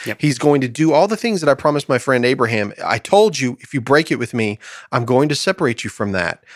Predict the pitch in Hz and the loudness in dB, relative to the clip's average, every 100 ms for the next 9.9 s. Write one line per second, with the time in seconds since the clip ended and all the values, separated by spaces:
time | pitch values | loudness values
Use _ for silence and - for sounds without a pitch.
0 | - 123 113 156 151 - 123 113 139 190 | -8 -6 -2 0 0 -2 -2 2 2 2
1 | 226 202 180 190 165 127 123 117 117 123 | -2 -4 0 0 0 0 -2 -4 -6 -2
2 | 120 123 139 131 170 196 107 - _ - | 0 0 -2 -4 -2 -2 -4 -10 _ -18
3 | - - - 143 165 156 165 139 131 156 | -18 -10 -4 0 2 0 -2 -6 -6 -4
4 | 165 170 170 156 - 170 196 131 127 120 | 0 2 2 -2 -2 0 2 2 0 0
5 | 139 123 - - - - - 151 135 139 | 2 2 -2 -8 -10 -10 -4 -2 -2 -4
6 | - 175 165 127 - 117 123 139 80 - | 0 2 2 0 -4 -4 0 0 0 -8
7 | - - - - 208 226 190 - 190 180 | -16 -18 -14 -6 -4 -4 -8 -2 -2 -2
8 | - 156 143 - 139 170 151 113 - - | -2 -2 -2 -2 0 0 0 -4 -8 -16
9 | - 127 113 165 202 147 117 113 | -6 -6 -2 0 2 2 0 -4